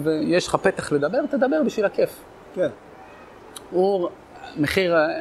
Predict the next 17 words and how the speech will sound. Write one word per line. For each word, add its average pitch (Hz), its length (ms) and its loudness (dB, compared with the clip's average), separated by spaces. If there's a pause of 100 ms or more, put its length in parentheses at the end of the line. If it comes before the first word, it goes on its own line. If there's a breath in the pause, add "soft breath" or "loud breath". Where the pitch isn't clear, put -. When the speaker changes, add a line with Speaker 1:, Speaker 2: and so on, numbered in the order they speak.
Speaker 1:
מחירי 151 300 0
הדירות 147 380 2
היו, 143 440 0
אה, 117 280 -8
שלוש - 300 -4
מאות 202 160 -4
אלף 196 140 -2
שקל, 196 320 -6 (580 loud breath)
הוא 156 100 0
אמר 175 180 2
לי 160 80 4
שהוא 139 160 0
רוצה 139 220 2
ארבע 131 240 2
מאות 120 180 -4
אלף 110 160 -4
שקל. - 220 -16